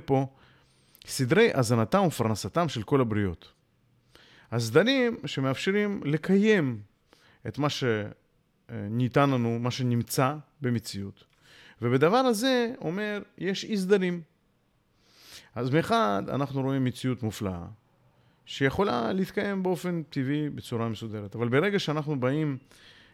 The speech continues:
להת-, להתבונן באיך, איך היא ניזונה, אנחנו רואים דברים מבולבלים, בלי סדר ובלי טעם ופראיות גדולה.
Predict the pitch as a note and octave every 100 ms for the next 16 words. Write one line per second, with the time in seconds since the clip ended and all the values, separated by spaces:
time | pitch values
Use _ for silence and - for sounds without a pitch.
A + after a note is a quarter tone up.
0 | _ A#2+ C3 A2+ - A#2+ A#2 G2+ B2+ E3+
1 | E3 B2 - F#2+ A2+ D3 D#3+ - - _
2 | _ _ _ - C3 - C3+ A#2+ A2 G#2
3 | G2+ - - A#2+ B2+ G2+ A#2 G#2+ G2+ -
4 | _ _ - B2 C3+ E3+ A3 A#3 G3+ -
5 | - - - A2+ A#2 E3 G3 D3 B2 G2+
6 | A#2+ F3+ G#3 F#3 C3+ F3+ - F#3+ F3+ D#3+
7 | B2+ C#3 D#3 - D3+ D#3 B2+ A#2+ A2+ A2+
8 | G#2 G2+ F2